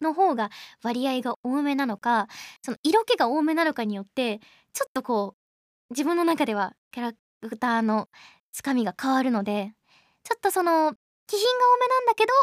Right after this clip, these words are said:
ちょっと圧は欲しいっていうことで、あの、やらせてもらったやつが、ここは今回はそのまま一発オーケーで使われております。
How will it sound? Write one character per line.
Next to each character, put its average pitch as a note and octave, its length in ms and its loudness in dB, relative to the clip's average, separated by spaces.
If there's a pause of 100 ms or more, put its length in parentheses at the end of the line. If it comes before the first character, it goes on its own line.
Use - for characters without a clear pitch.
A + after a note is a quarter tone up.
(460)
ち - 80 -2
ょ C#5 60 2
っ - 40 -20
と D#4 120 4
圧 F4 240 2
は A3 200 2 (460)
欲 C4+ 120 -2
し C#4+ 180 2
い - 20 0
っ - 40 -4
て - 180 -8
い F#3+ 140 -4
う F#3 100 -6
こ - 160 -10
と G3+ 100 -4
で、 F#3+ 240 -6 (460)
あ G#3+ 120 -4
の、 F#3 400 -4 (440)
や A3 80 -4
ら G#3+ 80 -4
せ G#3+ 100 -8
て A3 80 -4
も A3 140 0
ら A#3+ 80 2
っ - 100 -6
た D4+ 80 0
や E4 80 2
つ D4 140 -4
が、 D#4 240 2 (280)
こ G#4+ 120 2
こ B4 100 2
は B4+ 200 8
今 B4+ 200 2
回 C4 200 2
は A3+ 80 -6
そ E4 100 -4
の G#4+ 100 2
ま G#4+ 140 6
ま F#4+ 120 4
一 F4+ 160 -2
発 G4+ 240 2
オ G4+ 140 8
ー D4 40 2
ケ B3 180 0
ー G#3+ 40 0
で G3 220 0 (320)
使 - 220 0
わ C4+ 140 4
れ B3 100 0
て A3 260 0 (260)
お C#4 120 4
り C#4 100 6
ま C4 200 4
す。 G#3+ 260 -4